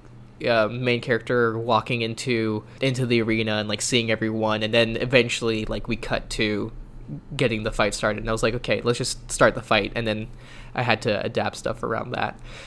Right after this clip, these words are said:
So, um, if I was gonna make this, like, longer, I think I would show a little bit more. I might have, like, the, the main character going against some other runts, perhaps, or just, just doing some more setup.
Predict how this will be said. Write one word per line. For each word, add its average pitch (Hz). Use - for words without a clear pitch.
So, 135
um, 135
if 160
I 208
was 196
gonna 190
make 151
this, 131
like, 110
longer, 202
I 127
think 127
I 123
would 113
show 131
a 135
little 139
bit 131
more. 156
I 123
might 123
have, 117
like, 110
the, 120
the 131
main 117
character 127
going 117
against 110
some 113
other 117
runts, 117
perhaps, 110
or 113
just, -
just 147
doing 143
some 143
more 123
setup. 117